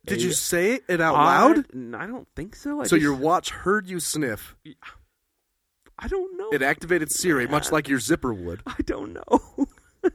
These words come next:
Speaker 1: The best part about this that people don't know, on the rundown here, on our shared note, the, what Spencer put in was, "I smelled my watch strap." <laughs> And I don't know why strap makes it funnier, <laughs> but it is.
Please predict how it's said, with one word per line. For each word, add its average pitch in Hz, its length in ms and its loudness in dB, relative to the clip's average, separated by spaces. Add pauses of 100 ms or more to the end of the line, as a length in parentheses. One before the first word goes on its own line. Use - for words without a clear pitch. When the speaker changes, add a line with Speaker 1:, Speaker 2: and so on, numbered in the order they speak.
(200)
Speaker 1:
The 143 80 -4
best 185 260 0
part 151 160 2
about 117 280 -4
this 107 180 -8
that 113 120 -10
people 117 240 -8
don't 104 280 -8
know, 98 240 -8
on 139 160 -2
the 131 80 -2
rundown 120 460 -4
here, 95 360 -8 (680)
on 123 120 -8
our 107 100 -4
shared 110 380 -2
note, 110 320 -4 (400)
the, 117 560 -8
what 131 180 -4
Spencer 139 320 -6
put 113 240 -6
in 120 200 -6
was, 107 340 -8
"I 113 80 -6
smelled 135 440 -4
my 123 120 -4
watch 113 320 -4
strap." 90 360 -10 (100)
<laughs> - 100 -4
And 180 1500 4
I 185 80 0
don't 196 80 4
know 196 100 6
why 165 120 4
strap 151 380 0
makes 165 220 -2
it 156 100 0
funnier, 196 520 2 (680)
<laughs> - 720 -4
but 185 160 6
it 185 100 8
is. 135 280 6